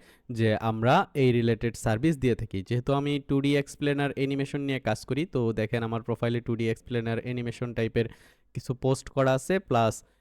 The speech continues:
এখানে আমার কিছু পোস্টার দেওয়া আছে। Just এগুলো যেন আপনার প্রফেশনাল হত-, আহ, হয়,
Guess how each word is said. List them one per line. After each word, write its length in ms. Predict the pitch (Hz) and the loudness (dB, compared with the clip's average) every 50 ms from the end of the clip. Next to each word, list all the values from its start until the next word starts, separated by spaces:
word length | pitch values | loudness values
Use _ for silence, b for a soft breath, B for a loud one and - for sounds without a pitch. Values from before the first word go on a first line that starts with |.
| _ _ | _ _
এখানে 320 | - 127 113 131 123 123 120 | -2 0 0 2 2 2 2
আমার 240 | 120 120 120 117 | 2 2 0 0
কিছু 360 | - - 123 110 - 123 117 110 - | 0 0 -2 0 2 2 0 0 0
পোস্টার 380 | - 123 117 - - 131 123 113 | 0 0 0 2 0 0 0 2
দেওয়া 160 | 123 117 113 | 2 2 2
আছে। 220 | 113 - - 180 | 0 0 0 0
Just 340 | 180 147 139 127 120 - - | 2 4 4 2 2 2 0
এগুলো 380 | 135 127 131 131 127 127 127 123 | 2 4 4 6 6 6 4 4
যেন 200 | 117 123 123 120 | 2 0 0 2
আপনার 360 | 120 117 - - 123 117 113 | 0 -2 -2 -2 -2 -2 -2
প্রফেশনাল 640 | - - 143 139 151 143 127 - 139 131 131 135 | 0 0 2 2 2 0 0 0 2 2 2 2
হত-, 240 | 127 120 127 123 - | 2 2 0 -2 -4
আহ, 420 | - - 120 113 113 113 113 113 107 | -4 -2 0 2 2 2 2 2 2
হয়, 300 | 98 127 117 110 139 | 2 2 4 4 2